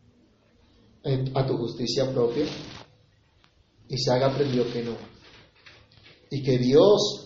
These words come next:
se había provisto de cordero para el holocausto, por lo cual Isaac entonces también podía, junto con su padre, adorar a Dios, y podía seguir viviendo, podía disfrutar de la presencia del Señor.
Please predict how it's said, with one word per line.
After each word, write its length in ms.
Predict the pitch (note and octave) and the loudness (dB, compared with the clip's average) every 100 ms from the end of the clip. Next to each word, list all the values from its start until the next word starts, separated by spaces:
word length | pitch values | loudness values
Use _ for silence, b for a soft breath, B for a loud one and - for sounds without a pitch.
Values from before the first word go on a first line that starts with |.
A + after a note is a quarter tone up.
| - | -12
se 120 | - | -4
había 200 | B2+ B2 | 0 0
provisto 460 | D3+ C#3 C#3+ C#3+ D3 | 4 4 4 4 4
de 140 | C#3 | 4
cordero 420 | C3+ A#2 B2+ C#3+ | 0 0 4 4
para 160 | C3+ B2+ | 4 2
el 60 | B2 | 4
holocausto, 580 | A#2 A#2 A#2 A#2+ A#2+ - - - - - - - - - - - - | 2 2 0 0 -2 -12 -20 -20 -20 -20 -20 -18 -18 -18 -20 -20 -4
por 160 | B2+ | 0
lo 200 | A#2 A2+ | 2 0
cual 260 | - B2 C#3 | 0 -2 -2
Isaac 320 | C3+ C#3 C3 | -2 -2 -2
entonces 480 | C#3+ C3 C3+ C3 C3+ | -4 -4 -2 -2 -2
también 340 | B2 A#2+ B2+ B2+ | -4 -6 -8 -4
podía, 500 | A#2 B2 C#3+ D3 - | -4 0 0 0 -6
junto 280 | C3 B2+ B2 | -8 -8 -6
con 120 | C#3 | -6
su 220 | C3+ A#2 | -6 -6
padre, 580 | C#3 C#3 C#3 D3+ - - - | -4 -2 -2 -4 -8 -20 -12
adorar 400 | B2 A#2 A2+ A2 | -6 -2 -2 -2
a 100 | A2+ | -4
Dios, 560 | A2+ A2+ A2+ - - _ _ _ _ _ _ _ _ _ _ _ _ - - - - _ - - | -4 -4 -6 -12 -18 _ _ _ _ _ _ _ _ _ _ _ _ -20 -20 -20 -20 _ -20 -14
y 80 | |
podía 360 | C3 A#2+ A#2+ A#2+ | 2 4 6 2
seguir 320 | C3 A#2+ B2+ | 0 -2 0
viviendo, 640 | B2+ A#2+ B2 A#2+ A2 - - - - | 0 0 0 -2 -6 -10 -16 -20 -12
podía 240 | B2 A#2 A#2 | -4 0 0
disfrutar 540 | B2 C3 B2 A#2+ A#2+ | -2 -4 -6 -4 -2
de 80 | C3+ | -2
la 140 | B2 | -2
presencia 420 | - A#2 G#2+ - | -4 -8 -8 -4
del 100 | A#2+ | -4
Señor. 320 | A#2+ A2 G#2 | -6 -12 -16